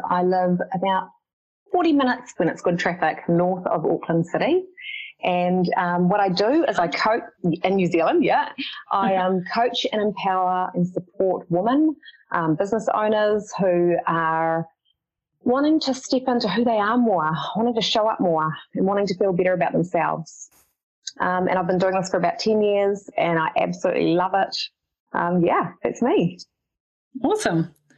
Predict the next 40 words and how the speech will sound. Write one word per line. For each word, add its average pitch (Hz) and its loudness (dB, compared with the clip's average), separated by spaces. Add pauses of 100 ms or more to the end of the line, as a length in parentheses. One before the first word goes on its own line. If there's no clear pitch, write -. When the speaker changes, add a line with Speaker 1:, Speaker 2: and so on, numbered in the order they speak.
(520)
Speaker 2:
So 247 2
the 226 -2
topic 247 0
we're 285 2
gonna 240 2
talk 220 0
about 202 0
today 180 0
is 180 0 (140)
self-care, 190 0
and 165 2
I 170 0
guess 185 0
that's 180 -2
right 180 2
on 175 2
topic 180 -2
for - -2
what 175 0
you 180 2
help 175 -2
women 165 2
do. 185 0 (520)
Speaker 1:
Mm, 160 -2
Speaker 2:
Um, 185 2
but - 2
Speaker 1:
absolutely. 190 0
Speaker 2:
before 262 0
we 285 4
dive 240 2
into 254 2
that, 196 0
why 208 2
don't 262 0
you 214 2
tell 202 0
us 185 0
just 208 0
very 233 2
briefly, 190 -2